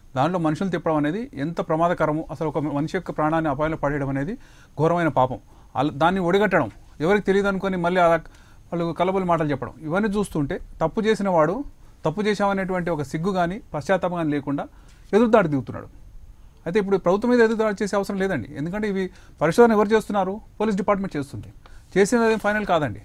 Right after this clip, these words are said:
నిజంగా వాళ్ళు చెప్పినటువంటి అంశాల్లో నిజం లేదంటే కోర్టులో వాళ్ళకి తప్పకుండా రిలీఫ్ దొరుకుతుంది. కానీ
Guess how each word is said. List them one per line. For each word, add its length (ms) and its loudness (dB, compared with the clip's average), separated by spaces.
నిజంగా 260 -4
వాళ్ళు 300 0
చెప్పినటువంటి 560 -4
అంశాల్లో 460 0
నిజం 240 2
లేదంటే 340 0
కోర్టులో 320 0
వాళ్ళకి 240 2
తప్పకుండా 360 0
రిలీఫ్ 240 0
దొరుకుతుంది. 440 -2
కానీ 280 2